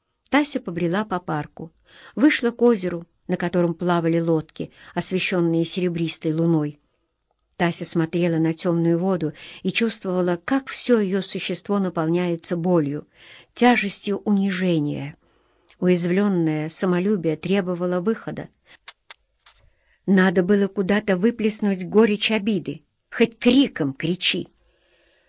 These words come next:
О возвращении в шумный зал она даже не думала. Тася оглянулась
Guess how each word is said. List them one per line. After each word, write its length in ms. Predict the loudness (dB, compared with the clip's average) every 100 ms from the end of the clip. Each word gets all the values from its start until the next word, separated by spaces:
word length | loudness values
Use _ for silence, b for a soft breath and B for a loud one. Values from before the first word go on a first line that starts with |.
| _ _ _ _
О 100 | 0
возвращении 840 | 4 4 4 2 4 4 4 4 0
в 80 | -2
шумный 400 | 0 2 2 0
зал 280 | 0 2 2
она 220 | 0 0
даже 340 | 0 -2 0
не 140 | 0 0
думала. 540 | -2 -4 -6 -10 -14 _ _ _ _ B B B B B 2
Тася 340 | 2 4 2
оглянулась 760 | 4 2 2 0 -2 -6 -12